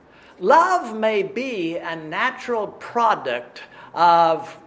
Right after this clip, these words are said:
regeneration, that new heart that the Lord gives to us.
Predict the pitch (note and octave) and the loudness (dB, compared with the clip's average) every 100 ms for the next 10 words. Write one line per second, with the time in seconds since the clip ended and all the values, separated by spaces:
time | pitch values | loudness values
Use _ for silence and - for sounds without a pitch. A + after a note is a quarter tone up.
0 | A#3+ F3+ G3 F#3+ A3 A3 F#3+ F#3+ - - | -10 0 0 2 0 0 0 0 -4 -10
1 | - - - D3 C3+ D3+ G3 G3 F#3+ G3 | -12 -18 -8 -6 -6 0 4 4 4 4
2 | A3+ E3+ - E3 E3 D#3+ D#3+ D3+ C3+ F3 | 4 4 0 -4 -2 0 2 0 -2 2
3 | G#3+ E3+ - C#3+ A#2 C#3 - | 4 2 -6 -4 -4 -6 -10